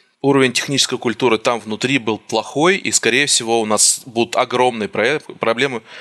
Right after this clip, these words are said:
с этим проектом. Если ты клиенту об этом говоришь словами вслух, и он говорит: «Да, я знаю, ребята, давайте спасать», это вот. Если т-, «Да нет, давайте просто писать фичи»,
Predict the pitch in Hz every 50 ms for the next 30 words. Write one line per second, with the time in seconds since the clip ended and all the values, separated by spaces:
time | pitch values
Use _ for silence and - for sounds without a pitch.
0 | - - - - - 120 - 107 101 - 117 135 151 - - 127 131 _ _ _
1 | _ _ _ _ _ _ - 123 123 117 - 120 107 131 - - 120 117 110 -
2 | 110 107 110 104 - 107 104 107 107 104 104 101 - - - - - - 113 110
3 | 107 110 104 101 98 - - - 113 104 - - - _ - - - - - -
4 | - - 113 110 113 107 - - - 110 104 98 101 95 95 98 120 110 101 101
5 | 104 104 98 - - 110 107 104 101 98 98 98 98 98 98 104 95 - 101 98
6 | 104 98 101 95 - 101 - - - 113 - 202 220 240 - - _ - - _
7 | _ _ - 123 127 - 135 117 107 98 101 98 95 95 - - - - _ _
8 | - - - _ - 113 120 113 - - 107 - - - _ _ - - _ _
9 | - 123 151 165 180 175 147 120 131 131 131 120 - - - 123 120 - - -
10 | - - - 208 - - - 262 - - 302 285